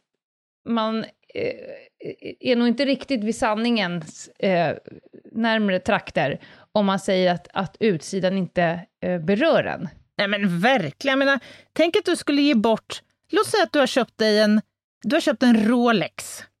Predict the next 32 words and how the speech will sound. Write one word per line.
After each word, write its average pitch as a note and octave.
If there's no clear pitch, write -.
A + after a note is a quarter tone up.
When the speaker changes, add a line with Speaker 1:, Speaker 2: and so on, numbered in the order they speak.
Speaker 2:
som C4+
du B3+
ska A#3+
ge A#3+
Speaker 1:
Ja. F#3
Speaker 2:
bort G3+
till G#3+
en G#3+
mansperson F#3+
i F3
din E3+
absoluta E3+
närhet. -
Speaker 1:
Ja, F#3+
skulle -
aldrig D#4+
Speaker 2:
Och -
Speaker 1:
hända, D3+
men F3+
ja. G3
Speaker 2:
nej. C4
Men, G4
Speaker 1:
Jag G4
kan G4
Speaker 2:
men G#4
Speaker 1:
tänka G3
mig. F#3
Speaker 2:
vi, G#4
vi F#4
Speaker 1:
Ja. A3+
Speaker 2:
kan D4+
s-, -